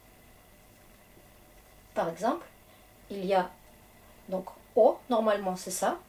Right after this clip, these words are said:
Il y a des lettres dans un mot, dans un mot locatif. V, slo, vie.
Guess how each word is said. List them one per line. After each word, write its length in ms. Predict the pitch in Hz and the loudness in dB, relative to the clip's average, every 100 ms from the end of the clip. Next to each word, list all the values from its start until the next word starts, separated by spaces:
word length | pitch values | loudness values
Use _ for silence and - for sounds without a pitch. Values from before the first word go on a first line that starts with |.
| - - - - - - - - - - - - | -20 -20 -20 -20 -20 -20 -20 -20 -20 -20 -18 -8
Il 80 | 180 | -2
y 100 | 180 | 0
a 80 | |
des 180 | 165 202 | 0 0
lettres 300 | 285 330 - | 2 2 0
dans 220 | 180 180 | -2 0
un 80 | 190 | 0
mot, 280 | 196 190 170 - - - | 2 4 2 -4 -20 -20
dans 320 | 175 185 262 262 - 185 | -6 0 0 -2 -12 -6
un 140 | 202 196 | -4 -4
mot 380 | 190 202 190 180 - - - - - - - | -4 2 2 2 -12 -20 -20 -20 -20 -20 -12
locatif. 720 | 160 175 302 285 - 269 - - - - - | -10 -6 -4 -4 -8 -12 -14 -20 -20 -20 -18
V, 180 | 196 220 339 - | -8 -2 -2 -4
slo, 680 | - - 240 240 294 339 349 - - - - - - - - - - - - - - - - - - - - 214 | -8 -4 4 8 10 8 2 -12 -20 -20 -20 -20 -20 -20 -20 -20 -20 -20 -20 -20 -20 -20 -20 -20 -20 -20 -20 -12
vie. 320 | 208 262 | -2 0